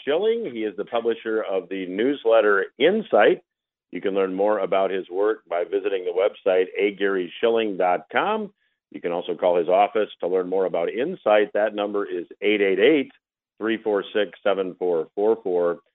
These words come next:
I'll return after these words with my special guest, Doctor A. Gary Shilling. Welcome back to R L A Radio. I'm your host, Dennis Tubbergen, and I'm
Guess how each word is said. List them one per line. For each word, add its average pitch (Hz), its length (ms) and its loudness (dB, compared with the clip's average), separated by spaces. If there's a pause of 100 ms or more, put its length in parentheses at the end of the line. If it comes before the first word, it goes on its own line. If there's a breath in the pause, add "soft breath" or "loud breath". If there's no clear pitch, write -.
(480)
I'll 110 140 6
return 151 480 0
after 117 340 0
these 113 240 -2
words 127 320 -2
with 101 140 -4
my 95 260 -2
special 120 360 0
guest, 160 260 -2 (100)
Doctor 90 460 -2
A. 139 160 0
Gary 82 400 -4
Shilling. 110 320 0 (720)
Welcome 123 520 -2
back 151 340 0
to 110 80 -6
R 113 240 0
L 113 160 0
A 113 120 0
Radio. 160 560 0 (440)
I'm 127 180 -4
your 127 140 -2
host, 151 260 0
Dennis 135 260 0 (160)
Tubbergen, 156 520 0
and 131 100 -4
I'm 123 220 -2